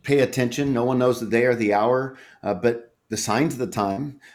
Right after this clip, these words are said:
uh, we can learn about. And some would say that, you know, Rosh refers to Russia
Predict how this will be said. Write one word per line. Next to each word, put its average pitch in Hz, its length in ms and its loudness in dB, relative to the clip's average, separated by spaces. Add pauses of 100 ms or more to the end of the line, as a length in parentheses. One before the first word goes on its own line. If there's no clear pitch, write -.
(100)
uh, 101 400 -4
we 117 160 -2
can 110 180 -6
learn 98 160 -6
about. 101 460 -2
And 101 200 -8
some 123 520 -2 (160)
would 110 180 -4
say 110 280 0
that, 101 360 -4
you 110 140 -4
know, 95 360 -8 (220)
Rosh 110 480 0
refers 110 460 -4
to 101 140 -2
Russia 113 640 0